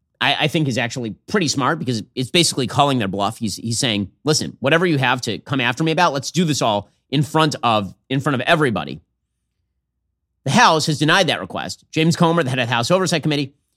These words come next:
he said, "Our lawfully issued subpoena to Hunter Biden requires him to appear for a deposition on December thirteenth.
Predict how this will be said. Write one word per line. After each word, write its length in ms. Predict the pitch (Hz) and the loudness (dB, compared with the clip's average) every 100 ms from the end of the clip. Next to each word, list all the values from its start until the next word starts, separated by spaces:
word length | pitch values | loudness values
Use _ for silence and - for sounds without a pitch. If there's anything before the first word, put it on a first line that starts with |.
| _ | _
he 60 | 131 | 0
said, 160 | 165 | 2
"Our 140 | 139 147 | 2 4
lawfully 420 | 185 226 196 165 | 6 4 2 -2
issued 180 | 160 143 | -2 -4
subpoena 320 | 139 220 165 | -2 0 0
to 60 | 131 | 0
Hunter 160 | 127 | 0
Biden 180 | 120 127 | 2 0
requires 380 | 135 185 220 165 | 2 2 2 2
him 80 | 151 | 0
to 100 | 135 | -2
appear 220 | 139 135 | -2 -2
for 120 | 139 | -2
a 40 | |
deposition 500 | 131 143 135 196 160 | 0 0 0 0 0
on 160 | 123 127 | 0 -2
December 300 | 107 147 135 | -2 -2 -2
thirteenth. 460 | 131 143 185 98 | -2 -2 -2 -2